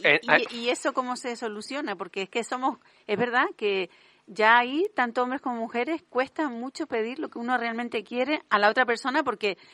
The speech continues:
Speaker 1: se puede imaginar que se va a enfadar o que no va a poder, o ya les ponemos un no, ya nosotros de allá de nuestra parte, no pedimos nada porque ya le
Speaker 2: Mm.
Speaker 1: ponemos un no, es decir
Speaker 2: Sí.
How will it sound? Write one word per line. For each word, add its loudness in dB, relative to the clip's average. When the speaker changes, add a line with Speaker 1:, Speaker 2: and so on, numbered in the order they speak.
Speaker 1:
se 4
puede 8
imaginar 4
que -4
se -8
va 2
a 4
enfadar 6
o 4
que 0
no 0
va 6
a 4
poder, 2
o 0
ya 0
les 0
ponemos -2
un -4
no, 2
ya -2
nosotros -4
de -4
allá 0
de -2
nuestra -2
parte, 0
no -8
pedimos -4
nada -2
porque -10
ya -2
le -2
Speaker 2:
Mm. -14
Speaker 1:
ponemos -2
un -6
no, -2
es -20
decir -8
Speaker 2:
Sí. -6